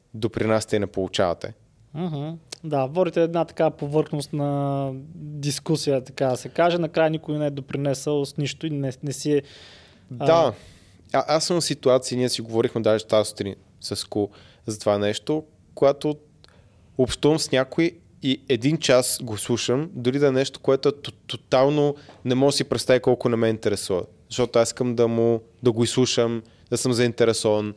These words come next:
Speaker 1: да съм запомнил това, което ми е казал, да мога да говоря с него на тази тема, защото виждам, че него това му харесва, на този човек това го пали.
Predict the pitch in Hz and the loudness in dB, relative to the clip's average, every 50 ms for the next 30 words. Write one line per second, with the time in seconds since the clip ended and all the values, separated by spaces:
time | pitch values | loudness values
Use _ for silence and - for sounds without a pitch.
0 | - - - _ - - 117 - 131 123 113 - - - 110 113 117 113 - - | -14 -20 -20 _ -6 -4 -2 0 0 0 0 0 0 0 2 2 2 0 0 0
1 | 113 107 - - 110 107 - 110 104 - - 110 107 104 98 104 104 101 101 - | 0 0 2 2 2 2 2 -2 -4 -2 0 0 0 0 2 0 0 -2 -2 -4
2 | - - - _ - 120 120 120 117 117 117 117 107 113 110 110 110 110 - - | -8 -20 -18 _ -2 0 2 4 4 4 4 2 0 0 2 2 2 2 0 0
3 | 117 110 110 107 104 98 - 110 107 104 - - 131 147 160 156 139 120 - 147 | 0 0 0 0 -2 0 0 0 0 0 0 0 0 2 0 -2 -2 -4 0 0
4 | 156 156 - 135 131 139 139 156 156 147 - - 123 123 127 127 131 127 - 123 | 0 0 -2 -4 -4 -2 -2 -2 -4 -2 -2 -2 0 0 2 2 2 2 2 2
5 | 117 117 113 - - 104 98 95 95 92 - - 107 131 143 - - _ _ _ | 2 2 0 -2 0 0 2 2 0 -2 -2 -2 -2 -2 -2 -4 -12 _ _ _
6 | - 131 120 - 135 131 127 - - 131 123 - - - 107 98 98 95 - - | -8 -6 -2 0 0 0 0 0 -2 -2 -2 -2 0 -2 -2 0 -2 -4 0 2
7 | 113 120 131 139 143 | 2 4 4 2 0